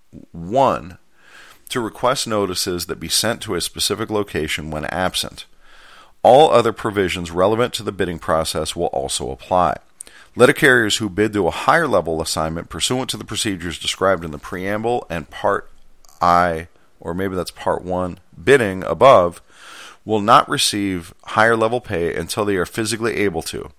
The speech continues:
and actually perform the work in the bid for higher level position. If an employee who has accepted and is working a light or limited duty assignment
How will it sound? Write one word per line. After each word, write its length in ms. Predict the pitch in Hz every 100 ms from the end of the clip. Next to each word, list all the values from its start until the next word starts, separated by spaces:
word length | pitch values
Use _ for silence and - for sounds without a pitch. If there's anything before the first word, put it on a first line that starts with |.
| -
and 160 | 82 -
actually 380 | 92 92 - 120
perform 640 | - 123 - 101 98 117
the 80 | 135
work 400 | 143 98 82 - -
in 140 | 90
the 80 | 92
bid 320 | 90 95 95
for 260 | - 92 87
higher 320 | - 67 69
level 280 | 69 69 69
position. 520 | - 69 90 - - - _ _ _ _ _ _ - - _ - - - - - - -
If 100 | 143
an 80 | 143
employee 380 | 143 147 160 175
who 160 | 147 117
has 160 | 107
accepted 560 | 92 - 170 170 101 92
and 180 | 101 98
is 160 | 90
working 600 | 92 160 202 107 85 92 -
a 140 | 95
light 340 | 85 98 127
or 160 | - 104
limited 380 | 95 98 92 82
duty 260 | 101 87
assignment 560 | 82 - 139 147 151